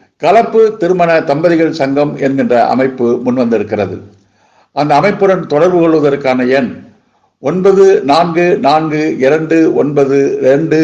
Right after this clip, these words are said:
ஏழு ஒன்று ஐந்து ஏழு. இந்த முக்கிய செய்தியை தோழர்கள் பகிர்ந்து கொள்ள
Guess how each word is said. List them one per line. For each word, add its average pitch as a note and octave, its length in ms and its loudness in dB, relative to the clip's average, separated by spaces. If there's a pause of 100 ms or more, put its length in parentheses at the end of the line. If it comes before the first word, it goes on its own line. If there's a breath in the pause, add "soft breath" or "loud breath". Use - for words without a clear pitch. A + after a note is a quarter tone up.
(180)
ஏழு C#3+ 540 2
ஒன்று C3+ 340 0 (180)
ஐந்து A#2+ 380 0 (200)
ஏழு. A2+ 300 -2 (720 soft breath)
இந்த D3 240 0
முக்கிய D3 420 0
செய்தியை D3 460 -2 (680 loud breath)
தோழர்கள் D#3 520 2
பகிர்ந்து D3 400 -2
கொள்ள C3+ 180 2